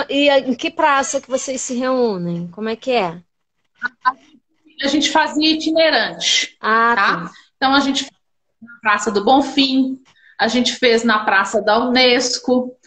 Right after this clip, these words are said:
Speaker 2: é, nós fizemos no, no Mercado Velho, no Mercado dos Tropeiros, não sei se você conheceu quando veio.
Speaker 1: Não, não.
Speaker 2: Se lembra. É,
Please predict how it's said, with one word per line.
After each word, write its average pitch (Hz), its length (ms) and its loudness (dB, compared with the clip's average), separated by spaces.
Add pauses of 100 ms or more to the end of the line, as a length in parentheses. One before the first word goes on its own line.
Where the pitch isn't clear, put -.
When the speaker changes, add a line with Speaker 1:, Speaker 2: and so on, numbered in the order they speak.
(340)
Speaker 2:
é, 226 520 4
nós 247 240 0
fizemos 247 600 2
no, 233 340 4
no 247 80 2
Mercado 233 600 0
Velho, 254 680 -2 (200)
no 220 180 -6
Mercado 208 480 -4
dos - 160 -10
Tropeiros, 233 1000 0 (360)
não 226 80 -6
sei 233 160 2
se - 80 -8
você 233 180 -2
conheceu 233 540 0
quando 202 160 -6 (100)
veio. 277 340 2
Speaker 1:
Não, 233 480 4
não. 240 280 -2
Speaker 2:
Se 214 240 -8
lembra. 240 480 2 (1600)
É, 190 400 2